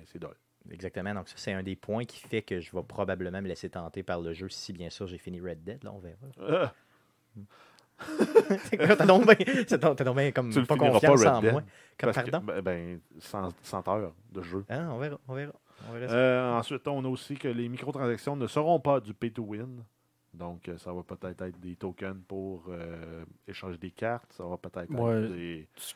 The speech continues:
Speaker 3: que j'ai lu, c'est
Speaker 1: des
Speaker 3: que c'est vraiment
Speaker 1: matériaux
Speaker 3: des
Speaker 1: pour ta
Speaker 3: skins.
Speaker 1: construction,
Speaker 3: C'est
Speaker 1: des
Speaker 3: pas
Speaker 1: skins.
Speaker 3: supposé d'avoir rien d'autre que du cosmétique.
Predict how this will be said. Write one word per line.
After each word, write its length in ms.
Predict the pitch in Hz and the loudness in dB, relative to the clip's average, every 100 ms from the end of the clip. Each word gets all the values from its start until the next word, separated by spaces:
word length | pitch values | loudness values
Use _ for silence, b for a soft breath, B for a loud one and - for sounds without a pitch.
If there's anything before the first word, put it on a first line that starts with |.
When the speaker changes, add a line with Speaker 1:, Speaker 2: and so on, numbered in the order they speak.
| - | 0
Speaker 3:
que 160 | 135 117 | 2 4
j'ai 200 | 123 117 | 2 2
lu, 120 | 143 | 2
c'est 140 | 120 | 4
Speaker 1:
des 40 | 120 | 4
Speaker 3:
que 40 | |
c'est 60 | 120 | 6
vraiment 180 | 117 113 | 6 4
Speaker 1:
matériaux 200 | 131 127 | 6 4
Speaker 3:
des 60 | 113 | 4
Speaker 1:
pour 100 | - | 0
ta 80 | |
Speaker 3:
skins. 100 | 120 | 0
Speaker 1:
construction, 520 | 120 120 113 117 117 127 | 0 0 -2 -4 -4 -2
Speaker 3:
C'est 140 | 131 | -2
Speaker 1:
des 40 | 113 | 2
Speaker 3:
pas 100 | 143 | 2
Speaker 1:
skins. 140 | - 156 | 6 6
Speaker 3:
supposé 160 | 143 | 6
d'avoir 400 | 143 127 139 131 | 4 6 6 6
rien 240 | 113 127 123 | 4 2 2
d'autre 160 | 131 | 2
que 80 | 123 | 2
du 120 | 120 | 0
cosmétique. 440 | - 107 104 - | 0 -4 -4 -8